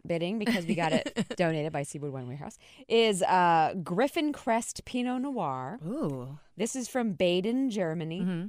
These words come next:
Speaker 1: Baden,
Speaker 2: Baden.
Speaker 1: Germany. Deutsche Qualistein. I don't know how to say that.
Speaker 2: Okay.
Speaker 1: Um,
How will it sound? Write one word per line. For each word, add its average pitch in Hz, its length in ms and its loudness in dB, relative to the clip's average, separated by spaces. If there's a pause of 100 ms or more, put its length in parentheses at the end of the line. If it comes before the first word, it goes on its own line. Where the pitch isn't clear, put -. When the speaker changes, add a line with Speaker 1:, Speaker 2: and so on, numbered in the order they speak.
(120)
Speaker 1:
Baden, 160 520 2
Speaker 2:
Baden. 165 420 4
Speaker 1:
Germany. 302 180 0 (380)
Deutsche 208 320 0 (140)
Qualistein. 190 1160 0
I 131 80 -4
don't 143 80 -4
know 135 80 -8
how - 60 -12
to - 40 -16
say - 180 -18
that. - 120 -16
Speaker 2:
Okay. - 100 -12 (240)
Speaker 1:
Um, 196 840 2